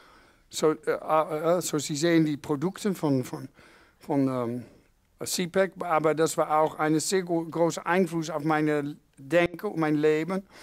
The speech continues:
weil das war nur zweitausend Kilometer von Amsterdam und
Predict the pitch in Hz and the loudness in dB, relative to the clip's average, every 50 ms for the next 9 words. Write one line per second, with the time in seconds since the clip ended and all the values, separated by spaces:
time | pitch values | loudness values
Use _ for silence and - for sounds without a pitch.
0 | - - - - - - _ _ _ 175 156 147 147 143 147 156 151 - - 151 | -20 -20 -20 -20 -20 -20 _ _ _ 0 2 2 4 4 2 2 0 0 0 2
1 | 143 147 151 156 151 151 151 - - 151 147 143 - 165 151 143 - 160 139 - | 2 4 4 4 4 2 0 0 0 0 0 0 0 -2 -2 0 -2 -4 -4 -4
2 | - 156 151 147 147 143 139 139 123 143 147 143 131 143 135 - - 151 151 185 | -4 -4 -2 -2 -2 -2 -4 -6 -6 -4 -4 -2 -2 -4 -4 -4 -6 -4 -4 -2
3 | 202 214 208 185 127 135 147 - | -2 -2 -4 -2 -2 -4 -4 -6